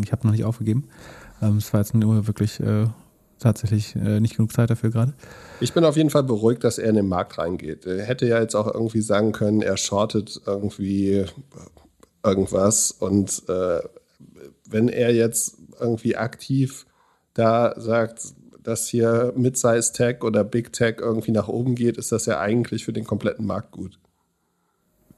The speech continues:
Speaker 1: Genau, ist ein gut, ein gutes Zeichen. Und ich meine, man muss schon sagen, Netflix hat sich sehr stark verbilligt, ne? Die traden jetzt auf dreißig Mal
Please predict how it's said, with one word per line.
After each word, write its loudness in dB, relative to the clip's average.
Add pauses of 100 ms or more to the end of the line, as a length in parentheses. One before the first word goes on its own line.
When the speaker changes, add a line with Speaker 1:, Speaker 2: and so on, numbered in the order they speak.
(100)
Speaker 1:
Genau, 4
ist -2
ein 4
gut, 2
ein -4
gutes 0
Zeichen. 0
Und 4
ich -4
meine, 4
man 4
muss 0
schon 2
sagen, 4
Netflix 0
hat 2
sich -6
sehr 0
stark -2
verbilligt, 2
ne? 2
Die 2
traden 2
jetzt 0
auf -2
dreißig 0
Mal 2